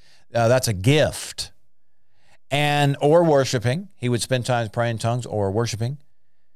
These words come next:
in order to shift over into a mindfulness of the Spirit. Listen, he had to say, "Look, I got," and this is what prayer and fasting does. Get you over here to where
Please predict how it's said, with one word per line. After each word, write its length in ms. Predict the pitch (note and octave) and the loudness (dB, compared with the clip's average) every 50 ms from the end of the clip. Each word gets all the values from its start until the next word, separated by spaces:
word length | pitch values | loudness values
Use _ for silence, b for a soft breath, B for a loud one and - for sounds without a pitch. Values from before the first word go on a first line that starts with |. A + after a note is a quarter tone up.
| - - - - - - - - - - - - - - - - | -20 -20 -20 -20 -20 -20 -20 -20 -20 -18 -18 -18 -18 -18 -6 -2
in 240 | D3+ D#3 D3 D3+ D#3+ - - | 2 2 2 2 0 -4 -4
order 340 | - D3+ E3+ F#3+ F#3+ E3 D#3 | 0 4 4 4 4 4 2
to 180 | C3+ B2 - B2+ | 0 0 0 0
shift 380 | A2+ - - D#3 D3+ - - | 0 2 2 0 0 2 4
over 220 | C#3+ C#3 C3 A#2+ A#2+ | 4 4 4 4 0
into 340 | G#2+ A#2+ A2+ G#2 - B2 A2+ | 0 -2 -2 0 2 2 2
a 60 | G#2+ | 2
mindfulness 1080 | G#2+ A2+ B2 C3 C3 C3+ C#3+ D3 C#3 C3 - - B2 A#2 A2+ A2 A2 G#2+ G#2 - - - | 2 2 0 2 2 2 2 2 0 0 0 0 0 0 0 0 0 0 0 0 -2 -4
of 260 | - - G#2+ G2+ F#2 | -4 -2 -2 -2 -2
the 140 | F2+ F#2+ F#2 | -2 -2 -2
Spirit. 440 | - - - - G2 F2+ D#2+ - - | -2 -2 -2 -2 -2 -2 -2 -4 -2
Listen, 280 | A#2+ C3+ - - G#2+ F#2+ | 0 0 0 0 -2 -2
he 180 | G2 B2+ C#3 | 0 0 2
had 200 | C3+ C#3 C3 A#2 | 2 2 2 0
to 180 | G#2+ G#2 F#2+ E2+ | 0 -2 -2 -2
say, 260 | - - B2+ A#2+ G#2+ | -2 0 0 2 2
"Look, 200 | G2+ G#2+ G2+ - - | 2 0 -2 -2 -2
I 160 | - G#2+ C3+ | -4 -4 -2
got," 140 | C3 C3 - - | -2 -2 -4 -4
and 140 | G#2+ A2+ | -2 0
this 100 | B2 D3 | 0 0
is 40 | - | 0
what 160 | D3 A#2+ - | 0 -2 0
prayer 160 | - A#2 A2+ A2 | 0 0 0 0
and 80 | G#2+ | 0
fasting 300 | A#2+ C#3+ C#3 - - E2+ | 0 -2 -2 -4 -4 -6
does. 220 | D#2 C#3 - - - - - - - - - - - | -8 -10 -12 -14 -16 -20 -20 -20 -20 -20 -20 -10 -6
Get 220 | - D4+ - - | -4 -2 0 0
you 100 | C#4+ D#4+ | 0 2
over 220 | B3+ G3+ G3 G3+ | 2 2 2 2
here 220 | F3+ F3 G3+ A#3 A3 | 2 0 0 0 0
to 80 | F#3 | 0
where 340 | C#3+ C#3+ D#3 D#3 D3 C3+ - | 0 2 2 2 0 0 -4